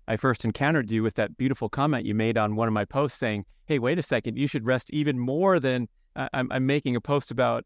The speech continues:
emphasizing how important it is to rest for a long time if you're doing sprinting. <laughs> And I'm like, "Wow, okay, so true sprinting,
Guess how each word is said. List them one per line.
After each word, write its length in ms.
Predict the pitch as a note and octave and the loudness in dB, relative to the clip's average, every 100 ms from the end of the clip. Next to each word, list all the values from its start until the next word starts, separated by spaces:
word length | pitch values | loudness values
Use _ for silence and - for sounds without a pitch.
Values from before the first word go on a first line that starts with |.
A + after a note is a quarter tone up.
| A#2+ | -8
emphasizing 600 | - C#3 - C#3 B2 B2 | -4 -4 -2 -2 -2 -2
how 160 | G#2+ C3 | -2 -2
important 420 | A#2+ D3 C#3+ B2+ | 0 0 0 -2
it 40 | A#2+ | -4
is 120 | - | -4
to 120 | A#2+ | -6
rest 320 | G#2 B2+ C3 | 0 0 0
for 140 | - A#2 | -2 -2
a 60 | |
long 240 | A2+ A#2+ A#2+ | 0 0 -2
time 480 | - C3+ B2 A#2 A2 _ - | -2 -2 0 -2 -4 _ -8
if 160 | A#2+ B2+ | -4 -2
you're 80 | |
doing 280 | A#2 B2+ A2+ | 2 4 2
sprinting. 540 | - C3+ C#3 B2 G#2+ - - - | 0 2 2 2 -4 -6 -16 -10
<laughs> 200 | C#3 - | -10 0
And 260 | D#3+ C3+ A2+ _ _ | 2 2 0 _ _
I'm 180 | C#3 C3 | -2 0
like, 220 | B2+ A#2+ | 0 -2
"Wow, 560 | B2 C#3 E3 G3 A#2 - | -4 0 2 2 0 -4
okay, 320 | D3+ - B2+ A2+ | -4 -2 -2 -2
so 260 | C3+ A#2 - | -4 -6 -8
true 460 | - - A3 A3 | -12 -2 0 2
sprinting, 680 | - - D#3 F3+ E3 A2 - | 0 -2 0 2 0 -4 -6